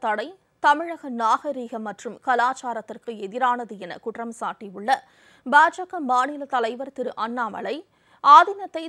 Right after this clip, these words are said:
தோளில் சுமப்பேன் எனவும் அரசை எச்சரிக்கும் தொனியில் தெரிவித்துள்ளார். பாஜக மாநில தலைவர் திரு அண்ணாமலை இன்று வெளியிட்டுள்ள Twitter பதிவில், தருமபுர ஆதீனத்தின் பல நூற்றாண்டுகள் பழமையான பட்டின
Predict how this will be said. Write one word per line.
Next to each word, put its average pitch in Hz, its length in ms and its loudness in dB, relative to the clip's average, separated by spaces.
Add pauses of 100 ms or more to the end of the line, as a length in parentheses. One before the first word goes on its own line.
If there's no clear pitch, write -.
தோளில் 269 400 2
சுமப்பேன் 269 460 -8 (120)
எனவும் 220 320 -8 (240)
அரசை 254 320 -4 (140)
எச்சரிக்கும் 285 560 -10
தொனியில் 208 380 -10 (120)
தெரிவித்துள்ளார். 202 720 -12 (1080)
பாஜக 349 680 4
மாநில 294 360 2 (100)
தலைவர் 262 400 -2
திரு 285 140 -4 (120)
அண்ணாமலை 247 460 -2 (260)
இன்று 330 300 -8
வெளியிட்டுள்ள 240 600 -6
Twitter 233 300 -6 (100)
பதிவில், 214 380 -8 (500)
தருமபுர 359 560 2 (220)
ஆதீனத்தின் 285 540 -4 (180)
பல 285 220 2 (100)
நூற்றாண்டுகள் 294 720 0 (100)
பழமையான 240 640 -2 (500)
பட்டின 320 360 4